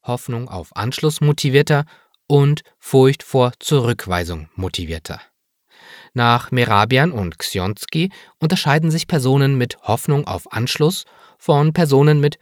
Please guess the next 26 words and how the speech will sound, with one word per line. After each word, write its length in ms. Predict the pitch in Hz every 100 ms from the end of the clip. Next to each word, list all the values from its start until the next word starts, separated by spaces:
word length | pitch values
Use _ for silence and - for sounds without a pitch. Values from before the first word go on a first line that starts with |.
| _
Furcht 480 | _ - 143 143 156
vor 300 | - 147 135
Zurückweisung 720 | - 113 117 123 120 120 135 147 - _
in 260 | 127 127 -
einer 220 | 120 110
ganzen 420 | 104 117 - 117
Reihe 280 | 90 98 98
von 240 | - 95
Merkmalen. 640 | 90 92 - 87 78 80 - _ _ _ _ _ _ _ _ -
Hoffnung 540 | 104 107 170 170 190
auf 240 | 117 120 -
Anschluss 540 | 131 196 - 95 -
Motivierte 640 | 101 101 113 117 131 160 180 - -
sind 440 | 123 139 180 -
beispielsweise 720 | 165 151 - 147 - 139 139
durch 220 | 135 117 -
folgende 440 | 98 107 113 113
Merkmale 520 | 95 101 - 92 85
gekennzeichnet. 960 | 82 85 98 87 - 85 80 - - - - -
Sie 240 | - 120
beurteilen 580 | 143 - 160 160 175 175
andere 320 | 117 127 131
Personen 500 | 135 143 123 127 127 - _ _
positiver. 760 | - 143 127 104 - 92 80 78 - - - -
Sie 220 | 98 104
denken, 460 | 131 135 156 196